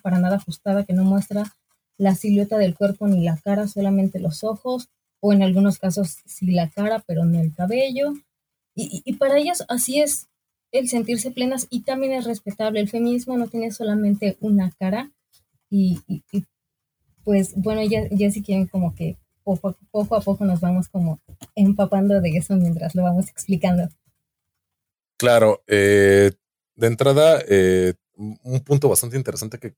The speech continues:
Speaker 2: que comentaste de esta región, pues, muy radicalista, ¿no? Que son la, la religión islámica,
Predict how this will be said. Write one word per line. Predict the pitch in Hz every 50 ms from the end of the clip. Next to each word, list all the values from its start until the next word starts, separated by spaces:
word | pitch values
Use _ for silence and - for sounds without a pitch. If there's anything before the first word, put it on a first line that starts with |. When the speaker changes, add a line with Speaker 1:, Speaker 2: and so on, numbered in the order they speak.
| _
Speaker 2:
que | - 87 80
comentaste | - - 90 90 90 85 - 107 107 98 - - 123
de | 123 110 92 87 87 90
esta | 92 90 - 117 110
región, | 107 90 85 - - 104 101 98 101 101 98 95 _ _ _ _ _ _ _ _ _ _ _ _
pues, | - 101 98 92 90 92 92 90 - - - -
muy | 110 117 131 147 151
radicalista, | 156 185 170 135 107 - - 92 90 101 110 104 - - 92 87
¿no? | 92 101 110 120 117
Que | - 104 95 95 92 95
son | 95 - - 98 98 101 104 104 101
la, | 98 92 85 87 87 85 82
la | 90 92 92
religión | 87 92 92 90 - 104 113
islámica, | 117 104 - 110 107 107 110 120 - - 139 135